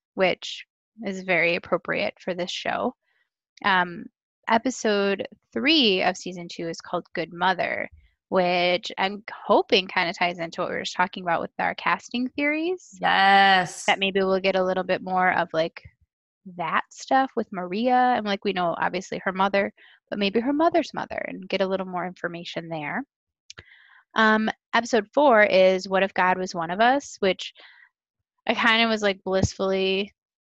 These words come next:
Speaker 1: had forgotten that song existed 'cause it's such an earworm. So <laughs> I don't know what that, that
Speaker 2: <laughs>
Speaker 1: one's gonna be about, but, well, thanks, Karina, <laughs> for that. Um, maybe that one is kinda, I know you had talked about when Max died, how he kind of had, like,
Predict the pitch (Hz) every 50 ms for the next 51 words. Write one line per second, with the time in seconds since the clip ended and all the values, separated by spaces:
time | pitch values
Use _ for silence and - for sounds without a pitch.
0 | _ _ _ - 185 185 - - 190 190 180 165 - 185 185 165 - - 185 180
1 | 175 180 180 185 180 170 175 - - 196 196 208 - 196 180 185 170 - - -
2 | - 175 - - 196 175 - 165 175 185 202 220 240 247 262 277 294 - _ _
3 | _ _ _ _ _ _ _ - - 185 180 170 170 180 _ _ _ _ _ _
4 | _ _ _ _ _ _ _ _ _ - - - - 240 - - - _ - 233
5 | 214 202 202 196 208 208 196 196 196 196 190 190 196 - - - - - 202 202
6 | _ _ - 190 190 190 202 - - 202 202 _ - - - - 214 220 233 220
7 | 226 190 185 180 165 _ - - - - - - _ _ _ _ _ _ _ _
8 | _ - 202 202 190 190 - - 226 220 220 214 - - - - 208 196 220 240
9 | 240 240 233 226 - _ _ - - - - - - - - - - - - -
10 | - - - 262 - _ _ - - - - - - - 214 196 185 180 180 196
11 | 226 - - 233 233 240 247 269 254 240 214 214 233 233 233 220 214 - - 233
12 | 214 202 196 196 196 196 196 190 202 220 226 220 - 185 180 - - 226 170 165
13 | 165 165 - - - - 185 175 170 165 170 175 175 170 165 180 190 - - -
14 | 190 165 165 160 180 190 196 - - - - 175 175 185 180 - - 190 180 175
15 | 170 - - 175 185 185 - 196